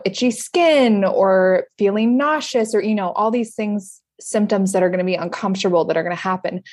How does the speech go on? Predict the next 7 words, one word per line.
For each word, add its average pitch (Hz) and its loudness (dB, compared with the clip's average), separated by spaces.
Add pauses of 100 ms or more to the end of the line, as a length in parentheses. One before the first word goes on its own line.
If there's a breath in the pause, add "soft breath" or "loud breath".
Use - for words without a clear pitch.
(180 loud breath)
But 214 -2
that 247 2 (440)
is 226 2
proof 220 0 (500)
that 190 0
it's 185 -2
working." 381 -4